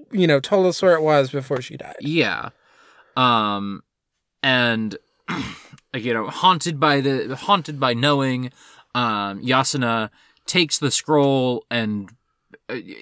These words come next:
Speaker 2: in the, in the sort of kerfuffle, burns down the temple, um, and he sort of goes mad at his love's death, and, um, he has to flee because,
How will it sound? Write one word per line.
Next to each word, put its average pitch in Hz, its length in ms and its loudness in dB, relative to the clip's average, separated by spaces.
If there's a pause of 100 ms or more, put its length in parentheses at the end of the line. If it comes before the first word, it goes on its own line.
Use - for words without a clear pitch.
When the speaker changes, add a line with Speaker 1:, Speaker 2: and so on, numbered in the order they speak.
Speaker 2:
in 147 200 2
the, 131 220 4
in 143 120 0
the 131 100 2
sort 151 200 2
of 123 140 -2 (200)
kerfuffle, 139 840 -2 (420)
burns 147 420 2
down 135 200 4
the 120 100 0
temple, 113 680 0 (560)
um, 101 640 -2
and 117 180 -6
he 131 280 -2
sort 131 260 0
of 101 120 -8
goes 139 280 2
mad 117 460 0
at 101 100 -16
his 113 200 -8
love's 120 400 0
death, 117 480 -2 (640)
and, 110 300 -4
um, 95 580 -6 (320)
he 135 160 -6
has 123 220 0
to - 100 -10
flee 107 400 -4
because, 98 500 -10